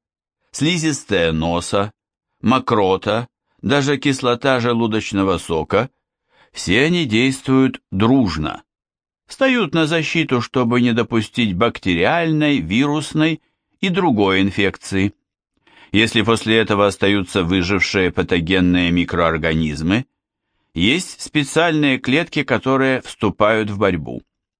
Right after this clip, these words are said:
Это иммунные клетки. Т-лимфоциты.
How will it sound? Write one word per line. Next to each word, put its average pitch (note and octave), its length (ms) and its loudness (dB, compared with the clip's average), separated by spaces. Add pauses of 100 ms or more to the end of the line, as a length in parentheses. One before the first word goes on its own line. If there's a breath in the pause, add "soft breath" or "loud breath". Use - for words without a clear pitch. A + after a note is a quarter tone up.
(680)
Это F#3 440 0
иммунные G#2+ 800 2
клетки. - 600 -8 (1400)
Т-лимфоциты. C3+ 1400 0